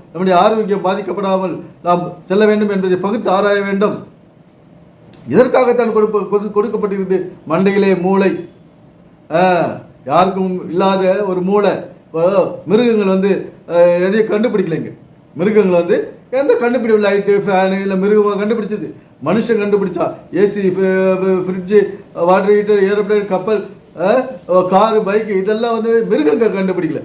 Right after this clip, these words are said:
மனுஷன் கண்டுபிடித்தார். மனிதர்கள் கண்டுபிடித்தார்கள். தங்களுடைய பகுத்தறிவை வைத்து, தங்களுடைய நற்சிந்தனை வைத்து, நம்முடைய செலவை வைத்து, நம்முடைய, ஆ, சக்தியை வைத்து,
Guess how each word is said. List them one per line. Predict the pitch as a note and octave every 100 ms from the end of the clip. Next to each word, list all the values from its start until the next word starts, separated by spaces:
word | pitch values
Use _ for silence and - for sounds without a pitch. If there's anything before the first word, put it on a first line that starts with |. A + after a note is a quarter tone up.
| -
மனுஷன் | D#3+ A#3 C4 B3
கண்டுபிடித்தார். | A#3 A3 A3 F#3 A3 G3+ B2+ - - - _ _ _
மனிதர்கள் | C#3+ A3+ A3+ A3+ G#3 A3
கண்டுபிடித்தார்கள். | A3 A3 - G#3+ G#3+ A#3 G#3+ E3 - - _ - - -
தங்களுடைய | F#3 G#3 G#3 G#3
பகுத்தறிவை | G#3 A#3 A3+ A3 G#3+
வைத்து, | G#3 G3+ A3+ G3+ - -
தங்களுடைய | G#3 G#3 G#3
நற்சிந்தனை | G#3 A3 A3+ A3+
வைத்து, | G#3 G#3 G#3 G#3+ - -
நம்முடைய | G#3 G#3+ G#3+
செலவை | G#3 A#3
வைத்து, | A3 G#3+ G3+ E3+
நம்முடைய, | F#3+ G#3 G3+ F#3+ - - -
ஆ, | F#3 F#3+
சக்தியை | F#3 G#3+ G#3+ B3 A3+
வைத்து, | G#3+ G#3 G#3+ A3 E3 -